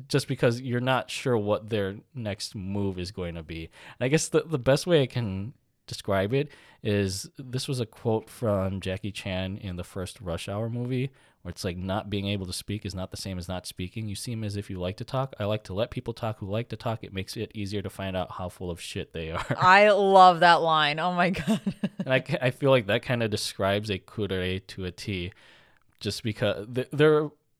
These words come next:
Speaker 1: I feel like they're the m-, more observant people in, in their respective series. Um, they are kind of a little bit more practical in how they approach things,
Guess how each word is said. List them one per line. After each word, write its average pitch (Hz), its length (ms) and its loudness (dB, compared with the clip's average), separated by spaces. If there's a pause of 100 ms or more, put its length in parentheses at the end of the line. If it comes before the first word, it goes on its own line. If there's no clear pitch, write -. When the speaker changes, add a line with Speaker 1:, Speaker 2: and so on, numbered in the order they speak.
(200)
Speaker 1:
I 117 220 -4
feel 160 180 2
like 151 140 4
they're 156 160 6
the 151 100 6
m-, 139 200 0 (200)
more 135 380 2
observant 107 840 -2 (140)
people 123 560 0
in, 123 380 -4
in 120 460 -4 (260)
their 120 120 0
respective 113 960 0
series. 113 800 2 (480)
Um, 95 560 2 (280)
they 98 600 0 (920)
are 120 100 -2
kind 135 300 -2
of 113 180 -6
a 113 60 -2
little 110 200 0
bit 110 140 -2
more 104 240 0
practical 104 760 -2
in 95 160 -6
how 90 220 -4
they 85 160 -6
approach 120 540 -4
things, 107 460 -4